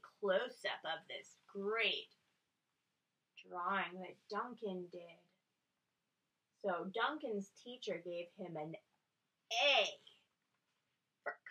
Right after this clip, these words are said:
coloring and an A plus for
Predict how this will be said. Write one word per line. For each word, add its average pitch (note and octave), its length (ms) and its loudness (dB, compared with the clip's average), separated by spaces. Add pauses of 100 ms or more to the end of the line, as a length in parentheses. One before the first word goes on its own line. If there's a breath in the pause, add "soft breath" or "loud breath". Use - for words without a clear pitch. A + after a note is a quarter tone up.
(100)
coloring B3 680 8 (2250)
and F#3+ 280 2
an F#3+ 180 -6 (440)
A F#4 560 8 (340)
plus - 1000 4 (500)
for - 160 6